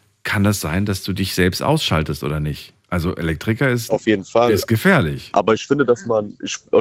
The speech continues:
Speaker 2: auf jeden Fall, aber ich finde, dass man in der Ausbildung auf jeden Fall noch, ähm, dass man auf jeden Fall dem Azubi noch was beibringen sollte und nicht davon ausgehen sollte, dass er alles kann oder sonstiges.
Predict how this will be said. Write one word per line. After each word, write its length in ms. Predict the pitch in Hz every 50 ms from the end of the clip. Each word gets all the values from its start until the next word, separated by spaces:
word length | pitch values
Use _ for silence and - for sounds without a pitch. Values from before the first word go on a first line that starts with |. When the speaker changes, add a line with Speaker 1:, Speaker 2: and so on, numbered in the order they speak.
| - - - - -
Speaker 2:
auf 180 | 110 101 -
jeden 180 | 117 120 113 107
Fall, 200 | - - 135 135
aber 140 | 117 104 104
ich 100 | - -
finde, 160 | - 131 123
dass 160 | 107 110 -
man 120 | - 110 104
in 100 | 101 98
der 200 | 101 98 95 -
Ausbildung 680 | 113 117 117 - - - 113 104 104 104 101 98 - -
auf 220 | - 98 - - -
jeden 180 | 113 113 104
Fall 420 | - - - 107 101 101 98 95 -
noch, 380 | - 101 101 95 95 - - - - 98
ähm, 400 | 101 95 98 95 95 101 101 - _ _ _ _ _ - - - _ _ _ _ _ _ _ _ _ _
dass 160 | - 110 107 -
man 80 | 117
auf 120 | 110 101 -
jeden 120 | 123 113
Fall 300 | - - 120 110 107 104
dem 140 | 98 107 104
Azubi 500 | 104 95 - - - 101 - - 110 117
noch 140 | 113 110 98
was 160 | 107 104 -
beibringen 340 | - 117 127 127 113 113 107
sollte 280 | 101 107 107 104 - 110
und 20 |
nicht 240 | 107 101 - - - -
davon 260 | 104 104 98 - 107
ausgehen 340 | 101 113 120 - - 110 101
sollte, 180 | 104 104 95 101
dass 120 | 95 -
er 80 | - -
alles 200 | 95 95 - -
kann 240 | - 104 104 107
oder 200 | 98 95 90 90
sonstiges. 560 | 92 101 107 113 - - - - - - -